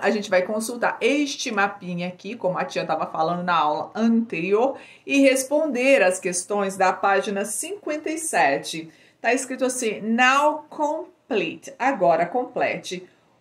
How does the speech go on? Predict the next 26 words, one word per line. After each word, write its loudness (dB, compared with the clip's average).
Where 6
is, 0
aí 4
a 4
gente, -2
pra 0
gente -4
saber 2
com 2
o -6
que -2
que -2
a 4
gente -4
vai 2
completar 2
aqui, -6
a 4
gente 0
vai 4
ver 4
a 6
resposta. -4
It's -2
between -6
the 2